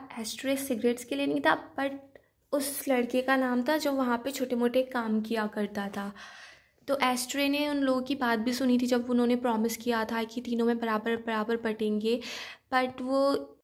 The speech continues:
इस बात को कोर्ट में टेस्टिफाई करने के लिए तैयार नहीं हो रहा था, उसको डर लग रहा था। हैनबेडा लॉ फर्म में दिखाते हैं यंगवू जुनू को अपने ऑफिस से देखे जा रही थी,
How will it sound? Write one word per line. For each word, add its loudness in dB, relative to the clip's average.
इस 0
बात 2
को 0
कोर्ट 2
में 2
टेस्टिफाई -2
करने 4
के -4
लिए 4
तैयार 2
नहीं 4
हो 4
रहा -2
था, -4
उसको -2
डर 4
लग 2
रहा -2
था। -8
हैनबेडा 4
लॉ 4
फर्म 0
में 0
दिखाते -2
हैं 2
यंगवू 2
जुनू 4
को -2
अपने 2
ऑफिस 0
से 0
देखे 4
जा 2
रही -2
थी, -2